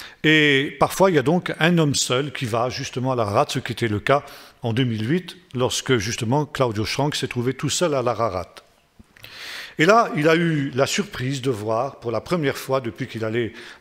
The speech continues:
dans cet endroit, une poutre de l'arche qui émergeait du glacier.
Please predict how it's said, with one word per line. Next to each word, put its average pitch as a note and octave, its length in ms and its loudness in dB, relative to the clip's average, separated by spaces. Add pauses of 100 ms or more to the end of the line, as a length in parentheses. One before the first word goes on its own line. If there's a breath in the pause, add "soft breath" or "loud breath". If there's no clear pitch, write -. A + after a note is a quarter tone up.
dans A#2+ 100 -2
cet - 220 -4
endroit, A2+ 380 0 (360 loud breath)
une C#3+ 200 0
poutre - 640 -6
de A#2+ 100 -2
l'arche C3 400 -2
qui - 220 -10
émergeait D3 500 -2
du B2+ 120 -8
glacier. G2 460 -8